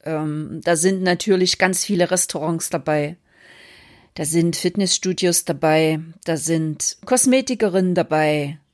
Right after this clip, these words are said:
Da sind Künstler dabei. Da sind Selbsthilfegruppen für Krebs dabei. Und viele, viele andere. Ich kann sie jetzt eigentlich gar nicht aufzählen.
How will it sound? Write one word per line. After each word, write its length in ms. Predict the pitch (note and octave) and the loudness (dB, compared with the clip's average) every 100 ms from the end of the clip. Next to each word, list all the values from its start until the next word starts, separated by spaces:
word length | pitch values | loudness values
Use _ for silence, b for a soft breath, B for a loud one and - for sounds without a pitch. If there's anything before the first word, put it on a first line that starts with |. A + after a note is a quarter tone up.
| - | -4
Da 140 | F3 | -2
sind 600 | D#3 F3+ F3+ F3 E3+ - - | 0 0 0 0 -4 -10 -2
Künstler 540 | C4+ D4+ - - G#3+ | 2 4 2 0 -2
dabei. 580 | D#3+ C3 C#3 D#3 C#3+ - _ _ _ _ b b b b b b - | -2 -2 -2 0 -2 -4 _ _ _ _ b b b b b b -2
Da 160 | D#3+ | 0
sind 1080 | D3+ D#3+ E3 D#3+ D#3+ D3+ D3 - - - - _ - | 0 0 0 0 -2 -4 -6 -4 -4 -4 -10 _ -8
Selbsthilfegruppen 1160 | - A3+ - - - B3 A#3 G#3+ - G3+ G3 G3 | 0 2 2 0 2 2 2 -2 -6 -6 -4 -4
für 160 | - E3+ | -4 -6
Krebs 500 | - F#3+ F3+ - - | -4 -4 -2 -4 -4
dabei. 560 | D#3+ D3+ D3 D3 D3+ _ _ _ _ _ _ _ _ _ _ - | -4 -4 -4 -4 -8 _ _ _ _ _ _ _ _ _ _ -4
Und 180 | F#3 - | -2 -2
viele, 400 | - C4 B3+ A#3+ | 0 2 2 2
viele 340 | - A3 G3 | 2 2 2
andere. 320 | A#2+ G3 - | 0 -2 -2
Ich 100 | - | -2
kann 200 | - F3+ | -2 -2
sie 100 | F3+ | 0
jetzt 240 | F3+ E3+ - | -2 -2 -2
eigentlich 360 | D3 F#3 F3 | -2 -2 -4
gar 120 | E3+ E3 | -2 -2
nicht 180 | E3 | -2
aufzählen. 580 | D3+ D#3+ - F#3 F#3+ G3 | -2 -4 -2 -2 -2 -6